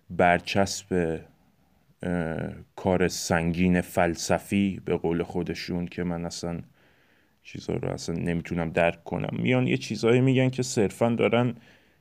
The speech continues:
صدا رو میرقصونن رو بیت، چهار تا کلمه قلمبه سلمبه هم بگن تموم شد و رفت، ما الان خیلی بارمونه. نه، تو نه بوی از ادبیات بردی، نه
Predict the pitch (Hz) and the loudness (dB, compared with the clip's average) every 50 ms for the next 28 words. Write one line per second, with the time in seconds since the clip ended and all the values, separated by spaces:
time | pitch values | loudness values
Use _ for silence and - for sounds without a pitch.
0 | _ - - - 113 113 113 135 139 151 143 113 90 92 87 87 - - 101 92 | _ -16 -2 2 4 6 6 6 6 8 6 6 6 6 4 4 0 -2 0 2
1 | 90 87 87 85 - - - 80 76 - - 101 98 - - 120 - - 107 104 | 2 2 2 0 -4 -4 -6 -8 -8 -2 0 0 0 0 0 -2 0 0 2 2
2 | 104 104 107 104 113 110 107 107 101 98 104 - - 104 101 101 98 101 101 107 | 2 2 2 2 2 2 2 2 2 0 -2 -2 -2 0 0 2 2 2 0 0
3 | 113 117 110 110 110 107 101 101 98 98 98 95 - - 95 90 90 87 95 98 | 0 0 -2 -2 -2 -2 -2 -2 -2 0 0 -2 -2 -4 -2 -2 0 0 2 0
4 | 101 - - 101 98 95 92 85 87 90 87 - - 82 76 80 80 80 80 78 | 0 -2 -4 -4 -2 0 0 0 0 -2 -2 -2 -4 -4 -2 -4 -4 -6 -6 -6
5 | - - - - - - 87 - 117 - - - _ _ _ _ _ _ _ _ | -6 -6 -6 -6 -8 -6 -4 -2 -2 -2 -4 -8 _ _ _ _ _ _ _ _
6 | _ _ _ _ _ _ _ _ _ _ _ _ _ _ _ _ - 120 120 120 | _ _ _ _ _ _ _ _ _ _ _ _ _ _ _ _ -2 2 4 4
7 | 117 101 101 110 110 104 101 101 95 - - - - _ - - 92 85 85 82 | 4 4 4 4 4 4 4 4 2 -2 -10 -18 -20 _ -6 -4 -2 0 0 0
8 | - - 87 90 90 - - 90 90 87 85 87 87 87 87 82 | 0 2 0 0 0 -2 -2 -2 -2 0 0 -2 -2 -2 -2 -2